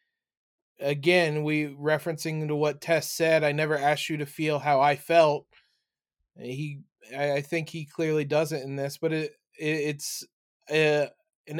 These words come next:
interesting peek at how Joel viewed Tess, even if it was just like family,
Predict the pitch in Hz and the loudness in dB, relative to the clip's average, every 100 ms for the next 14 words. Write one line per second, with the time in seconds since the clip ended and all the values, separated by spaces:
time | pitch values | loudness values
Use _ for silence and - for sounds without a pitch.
0 | 160 170 190 180 - 170 160 - 196 165 | -4 0 2 2 0 -6 -6 -2 -2 -2
1 | - - 147 143 139 - _ _ _ _ | -8 -4 2 2 2 -4 _ _ _ _
2 | _ _ - 147 156 147 139 156 151 151 | _ _ 2 4 4 0 -2 2 2 2
3 | 147 139 135 135 160 165 143 - 165 156 | 0 -4 -12 -8 -6 -6 -8 0 4 4
4 | 143 147 165 170 160 165 151 143 160 160 | 2 -6 -2 -2 0 0 -2 0 2 2
5 | 147 - 156 143 143 139 135 - 175 175 | -2 -2 -2 -2 -2 0 0 0 2 2
6 | 151 143 135 127 | 2 -2 -2 -8